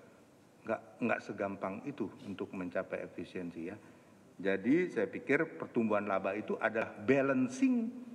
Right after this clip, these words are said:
dari semua elemen ini. Kalau ada tekanan di nim misalnya, berarti kita harus substitute dengan fee base yang lebih,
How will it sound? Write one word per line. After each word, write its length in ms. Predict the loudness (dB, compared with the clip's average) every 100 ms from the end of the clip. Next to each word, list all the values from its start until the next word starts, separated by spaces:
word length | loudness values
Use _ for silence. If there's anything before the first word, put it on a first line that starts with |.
| -18 -20 -4
dari 320 | 4 6 4
semua 320 | 2 4 4
elemen 320 | 4 2 2
ini. 240 | 0 0 -2 -6 -16 -20 -14 -8 -8 -10 -18 -20 -20 -20 -20 -20 0
Kalau 280 | 4 6 4
ada 120 | 2
tekanan 400 | 0 0 2 2
di 160 | 0
nim 240 | 0 2 2
misalnya, 560 | 2 2 -2 -2 -6 -12 -18 -20 -20 -12
berarti 320 | -2 -2 0
kita 240 | -2 0 0
harus 160 | 0
substitute 720 | -2 -4 -4 -4 -2 -2 -4 2
dengan 400 | 4 4 2 0
fee 160 | 2
base 320 | 6 6 4
yang 160 | 0 2
lebih, 400 | 2 0 0 -2